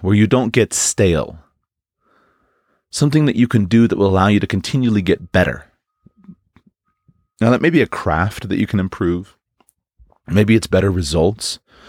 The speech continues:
There are lots of ways in which you can embrace that principle, but find a career that will be fascinating for you for the long term,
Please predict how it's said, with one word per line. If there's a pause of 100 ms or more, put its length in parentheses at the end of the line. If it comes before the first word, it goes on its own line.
(400)
There
are
lots
of
ways
in
which
you
can
embrace
that
principle, (400)
but
find
a
career
that
will
be
fascinating
for
you (880)
for
the
long
term,